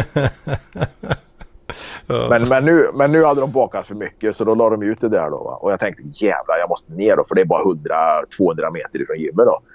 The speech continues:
Speaker 2: Mm.
Speaker 1: Så jag kastar mig ut därifrån och, och ner till det här jävla haket. Fy fan, du vet, det var som brödköer i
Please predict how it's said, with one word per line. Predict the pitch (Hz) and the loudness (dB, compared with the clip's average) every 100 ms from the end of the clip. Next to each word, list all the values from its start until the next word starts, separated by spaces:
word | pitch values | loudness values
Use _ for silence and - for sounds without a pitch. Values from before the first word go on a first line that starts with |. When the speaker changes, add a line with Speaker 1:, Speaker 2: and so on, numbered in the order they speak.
| _ _ - 113 | _ _ -14 -6
Speaker 2:
Mm. | 113 139 | -4 -2
Speaker 1:
Så | 131 | 2
jag | 120 131 123 - 60 69 | 4 6 4 0 -6 -8
kastar | 127 117 - | -4 -4 -2
mig | 107 98 | -2 -2
ut | 107 - | -4 -2
därifrån | 98 104 - 101 101 101 - | -4 -4 -2 0 0 -2 -14
och, | - 101 98 82 | -4 0 2 2
och | 90 | -2
ner | 92 82 | -2 -6
till | - | -4
det | 85 | -2
här | 82 | 0
jävla | 82 78 | 0 -2
haket. | 76 78 - 67 - | 0 0 0 -6 -6
Fy | 110 | -6
fan, | 147 98 | -2 2
du | 104 | 2
vet, | - | 2
det | |
var | 110 131 | 2 2
som | 104 92 | 0 -4
brödköer | 120 131 107 82 - 92 82 87 | 2 4 4 0 -8 -6 -2 0
i | 101 | 0